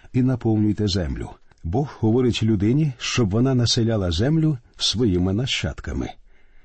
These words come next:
І зверніть увагу, що Бог використовує тут слово «наповнюйте», що з оригінального тексту перекладається як «знову наповнюйте».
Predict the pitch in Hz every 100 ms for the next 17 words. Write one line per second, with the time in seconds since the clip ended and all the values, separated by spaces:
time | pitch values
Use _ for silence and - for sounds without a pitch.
0 | - - - 170 135 117 156 160 160 -
1 | 143 123 101 71 65 - - - - -
2 | - 90 117 156 - 117 120 123 - 135
3 | 139 127 117 131 117 - 107 131 131 -
4 | 117 120 143 - 113 135 147 127 113 73
5 | - - - - - - 139 98 - 120
6 | 110 110 147 180 139 92 90 147 170 -
7 | 156 156 - - 131 123 120 101 98 95
8 | 98 - 120 127 - - 113 90 95 170
9 | 147 131 120 113 107 82 65 60 - -